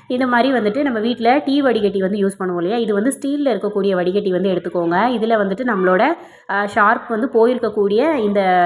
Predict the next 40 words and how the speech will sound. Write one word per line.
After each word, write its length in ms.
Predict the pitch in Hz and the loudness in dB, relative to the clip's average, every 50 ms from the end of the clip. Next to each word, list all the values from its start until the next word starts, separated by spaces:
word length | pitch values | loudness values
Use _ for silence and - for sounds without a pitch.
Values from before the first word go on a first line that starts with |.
| 175 180 180 175 | 2 2 0 -2
ஊக்கு 200 | 202 247 240 - | -2 -2 0 0
இருக்கு 260 | 233 202 202 185 180 165 | 0 0 0 -2 -2 -4
பார்த்தீங்களா? 320 | 170 170 165 180 220 226 | -2 -2 0 0 2 2
இதை 140 | 196 190 190 | 2 0 0
வந்து 180 | 180 190 208 | 0 0 0
எடுத்துட்டு 320 | 233 190 175 175 180 220 269 | 0 0 0 -2 -2 -4 -2
இந்த 180 | 254 214 202 | -2 0 0
மாதிரி 200 | 190 190 208 240 | 2 2 0 0
தேய்ச்சி 280 | 233 214 196 202 - 202 | 0 -2 -4 -4 -4 -6
கொடுங்க. 360 | 185 175 175 165 165 190 254 - | -4 -4 -2 -2 -2 -2 -2 -2
தேய்ச்சிட்டிங்க 440 | 233 214 214 208 - 220 208 202 196 | 0 -2 -2 -2 -6 -6 -4 -2 0
அப்படின்னா, 380 | 196 190 175 170 170 175 190 240 311 339 339 - - - - - | 0 0 0 -2 -2 0 0 0 0 -2 -2 -6 -14 -20 -12 -8
அந்த 200 | - 214 240 254 | -6 -4 -4 -4
முனைகள் 320 | 240 247 254 294 302 294 254 | -4 -2 0 0 2 2 2
வந்து 180 | 214 208 247 | 2 0 2
நல்லா 240 | 233 190 175 180 208 | 2 2 2 2 2
ஷார்ப் 320 | 214 - 202 180 180 180 | 0 0 0 -2 0 0
ஆயிடும். 180 | 180 175 175 170 | -2 0 0 0
அது 120 | 170 180 | 0 0
மட்டும் 220 | 180 185 180 226 226 | -2 -2 -2 -2 0
இல்லாம 260 | 208 185 180 202 254 | 2 2 2 2 0
துரு 240 | 254 277 269 285 277 - | 0 0 -2 -2 -2 -2
பிடிச்சிருந்தது 460 | 254 247 - 233 208 202 196 196 208 | -4 -4 -4 -2 -2 0 0 0 0
அப்படின்னா 360 | 185 175 175 175 180 170 170 | 0 0 0 -2 -2 -2 -2
கூட, 260 | 175 180 185 247 285 | -2 0 0 2 2
அதை 160 | 269 208 196 | 2 2 2
வந்து, 400 | 175 170 170 185 254 311 339 330 339 - - _ _ - | 0 0 -2 -2 -2 -2 -2 -4 -6 -10 -18 _ _ -6
அ, 160 | - 196 202 196 | -4 -2 -2 -2
இது 180 | 208 202 247 | -2 -2 -2
மாதிரி 200 | 240 226 220 269 | -2 -2 0 0
வந்து 160 | 262 226 240 | 0 0 0
நம்ம 160 | 254 233 202 190 | 0 0 0 0
வச்சு 180 | 185 185 240 | -2 -2 -4
தேய்ச்சோம் 380 | 190 208 190 196 196 214 214 208 | -4 -2 -2 -2 -2 -2 -2 -2
அப்படின்னா, 180 | 196 185 170 | 0 0 0
அந்த 160 | 233 285 285 - | 0 0 0 0
துரு 180 | 254 240 254 247 | -2 -2 -2 -2
கறைகள் 300 | 247 226 214 196 190 185 | -2 -2 -2 -2 -2 -2
கூட 160 | - 190 208 | -2 -2 -4
போயிடும். 420 | 233 233 196 180 180 175 175 170 | -4 -2 -2 -2 0 0 0 -2